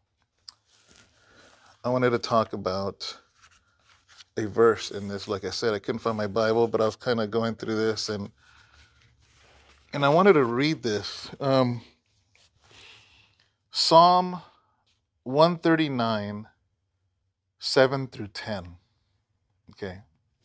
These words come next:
And it reads like this. I'm not sure what translation this is. It doesn't say. But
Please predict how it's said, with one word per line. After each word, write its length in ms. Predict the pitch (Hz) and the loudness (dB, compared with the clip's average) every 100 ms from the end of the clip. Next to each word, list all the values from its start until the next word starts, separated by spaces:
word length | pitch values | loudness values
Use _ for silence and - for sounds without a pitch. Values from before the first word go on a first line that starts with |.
| _ _ _ _ _ _ - - - | _ _ _ _ _ _ -20 -20 -12
And 140 | 123 131 | -4 -2
it 100 | 120 | 0
reads 500 | 139 156 170 143 117 | 2 2 2 -2 2
like 220 | 123 117 | 2 4
this. 160 | 131 160 | -2 0
I'm 80 | |
not 120 | 185 151 | -2 0
sure 180 | 165 | 0
what 140 | 151 131 | 0 0
translation 640 | 143 131 120 123 131 147 | -2 -2 0 0 0 -8
this 180 | 143 - | -10 -8
is. 220 | 170 196 | -8 -10
It 1400 | - _ _ _ _ _ _ _ _ _ _ _ _ _ | -16 _ _ _ _ _ _ _ _ _ _ _ _ _
doesn't 300 | 147 135 110 | 4 4 0
say. 500 | - - 117 135 175 - _ _ _ _ _ _ _ _ - _ _ _ _ _ _ | -6 0 2 0 -4 -14 _ _ _ _ _ _ _ _ -20 _ _ _ _ _ _
But 500 | 113 135 131 - | 4 6 6 4